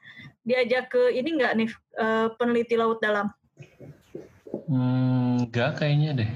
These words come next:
Speaker 1: Ah, waktu pas aku tuh ada diajak ke sana kan, yang penelitian laut dalam. Jadi, kita balik lagi, ada niat-niat tertentu kan, kenapa sih orang mau gitu neliti laut dalam. Ah,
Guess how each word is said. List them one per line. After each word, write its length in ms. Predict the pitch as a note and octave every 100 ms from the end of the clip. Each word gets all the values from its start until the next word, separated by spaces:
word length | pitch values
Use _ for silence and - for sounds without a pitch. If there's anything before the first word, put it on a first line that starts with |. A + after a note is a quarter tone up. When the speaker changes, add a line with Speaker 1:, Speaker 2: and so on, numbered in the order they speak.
| - -
Speaker 1:
Ah, 200 | A#3 A#3
waktu 240 | A#3 - A#3
pas 160 | A#3+
aku 200 | A#3 A#3 A#3+
tuh 120 | F4
ada 320 | C#4 G3+ C4
diajak 400 | C4+ A3+ G#3+ A3+ A3+
ke 80 | A3+
sana 320 | G#3 G3+ A#3
kan, 200 | G#3 G3+
yang 120 | A3
penelitian 400 | A3+ A3 G#3 G#3
laut 240 | G#3 G#3 G3+
dalam. 400 | G3 G3+ G3+ G3+ - - - -
Jadi, 480 | G#3 A3 G#3 E4+ - _ - -
kita 200 | - E4+
balik 160 | C#4 C#4
lagi, 280 | C4 A#3+ G#3+
ada 160 | A#3+
niat-niat 480 | B3 B3 A#3+ B3 A#3
tertentu 400 | A#3 A#3 A#3+ A#3+ C4
kan, 200 | A3 A3+
kenapa 240 | A#3 A#3
sih 120 | C4+ B3+
orang 280 | B3 C#4
mau 200 | B3+ A#3+ B3
gitu 160 | A#3
neliti 320 | A3+ A3 - G#3+
laut 200 | G#3 A3
dalam. 440 | F#3+ G3 F#3+ F#3+ - _
Ah, 480 | - G3 G3 F#3+ G#3+